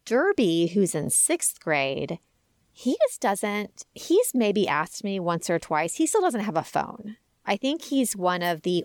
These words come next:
only kids in sixth grade that doesn't have a phone, but I'm just, I'm holding out because, frankly, he doesn't ask me a, a lot about it. I told him in eighth grade he could have a phone. Um, it was,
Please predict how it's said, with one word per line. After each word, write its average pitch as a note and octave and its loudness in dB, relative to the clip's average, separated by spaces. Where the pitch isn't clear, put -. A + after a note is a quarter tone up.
only F3 0
kids D3+ -4
in D#3+ -2
sixth - -4
grade D#3 0
that - -10
doesn't E3 -4
have D3+ -4
a D3 0
phone, D#3+ 0
but F#3+ 2
I'm G#3 0
just, - -6
I'm G#3+ -2
holding G#3+ 2
out F3 0
because, A#3 -4
frankly, A#3+ -2
he A3+ -4
doesn't F#3 0
ask - -4
me C#3+ -10
a, - -6
a F3+ 2
lot D#3+ 2
about D#3+ 0
it. - -4
I F#3 0
told G#3+ -2
him G#3+ -2
in G3+ 0
eighth F3+ 0
grade D#3 -2
he A3 -2
could G3 -2
have F#3+ 0
a G3+ 0
phone. A3+ 0
Um, F3 0
it - -12
was, G#3+ -4